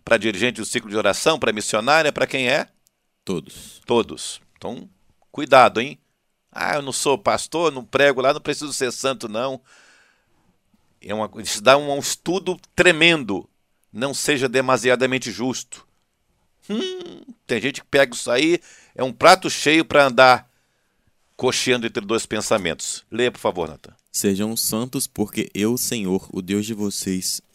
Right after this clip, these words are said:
Speaker 2: sou santo."
Speaker 1: "Segui a paz com todos e a santificação. Sem ela, ninguém verá o Senhor."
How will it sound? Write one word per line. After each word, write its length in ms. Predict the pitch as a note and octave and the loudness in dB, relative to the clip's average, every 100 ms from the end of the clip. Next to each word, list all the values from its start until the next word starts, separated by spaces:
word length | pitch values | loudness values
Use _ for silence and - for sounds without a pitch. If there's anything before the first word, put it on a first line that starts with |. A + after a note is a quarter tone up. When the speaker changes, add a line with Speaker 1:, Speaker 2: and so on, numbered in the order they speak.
| _ | _
Speaker 2:
sou 400 | - - F#2+ F2+ | -10 -6 -4 -4
santo." 600 | - - E2 - - - _ _ _ _ _ _ _ _ _ _ _ _ _ _ | -4 -6 -8 -12 -20 -20 _ _ _ _ _ _ _ _ _ _ _ _ _ _
Speaker 1:
"Segui 600 | - - - A#2+ F#2+ G#2+ | -10 -6 -2 -2 0 2
a 80 | G2+ | 2
paz 380 | - F2 E2 - | 4 4 4 -2
com 200 | F2 F2+ | -10 -12
todos 760 | - G2 C3+ D#3+ F#3+ - - - _ _ _ _ _ - | -2 2 2 0 -4 -6 -10 -14 _ _ _ _ _ -4
e 160 | G#2+ | 0
a 80 | A2 | 0
santificação. 1080 | - - C3+ - - C3 C#3 C3+ - E2+ C#2 _ _ _ _ _ _ _ _ _ | 0 -4 -4 -4 -12 -4 -4 -4 -4 -4 -4 _ _ _ _ _ _ _ _ _
Sem 540 | _ - - C3+ A#2+ G2+ | _ -10 -2 0 0 0
ela, 400 | G2 A2+ D3 E3 _ - | 0 0 0 -2 _ -14
ninguém 680 | G#2 B2 A#2 F#2 G2 A#2 | -8 -8 -6 -2 0 -2
verá 400 | G#2+ A#2+ G2+ F2 | -2 -2 2 2
o 80 | F2+ | 2
Senhor." 560 | - C3 C#3 F2 - | -2 -8 -4 -6 -6